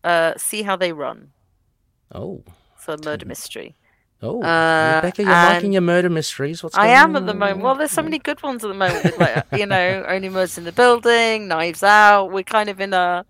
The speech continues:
Speaker 1: a g-, uh, this one's with Sam Rockwell, so I'd, I'd watch anything with him
Speaker 2: Oh.
Speaker 1: in.
Speaker 2: Yeah,
Speaker 1: So,
Speaker 2: like him,
Speaker 1: you
Speaker 2: he's
Speaker 1: know,
Speaker 2: good.
Speaker 1: I, I'll watch anything with him in, and it's set in theatres, I think.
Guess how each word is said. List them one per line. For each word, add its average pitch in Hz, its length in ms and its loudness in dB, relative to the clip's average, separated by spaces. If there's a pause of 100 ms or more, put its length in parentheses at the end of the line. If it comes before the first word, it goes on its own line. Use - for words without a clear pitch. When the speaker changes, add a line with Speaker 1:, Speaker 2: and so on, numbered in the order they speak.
(480)
Speaker 1:
a 185 60 -16
g-, 190 160 -4
uh, 170 140 0
this 220 220 -2
one's 233 160 -4
with 226 100 -4
Sam 196 320 2
Rockwell, 156 480 -2
so 156 200 -4
I'd, 156 220 -2
I'd 185 160 0
watch 190 220 -4
anything 208 340 0
with 160 180 0
him 110 160 -2
Speaker 2:
Oh. - 40 -6
Speaker 1:
in. 147 160 -10 (400)
Speaker 2:
Yeah, 113 160 -6
Speaker 1:
So, 156 360 4
Speaker 2:
like - 100 -12
him, 160 140 -12
Speaker 1:
you 175 60 0
Speaker 2:
he's 147 100 0
Speaker 1:
know, 139 60 0
Speaker 2:
good. 156 420 0
Speaker 1:
I, 131 120 4
I'll 214 100 6
watch 160 180 -2
anything 135 340 -8
with 135 180 -16
him 139 160 -10
in, 139 160 -8
and 170 180 4
it's 151 140 -4
set 165 200 4
in 160 120 -8
theatres, 202 640 -2
I 220 80 -2
think. 247 440 -6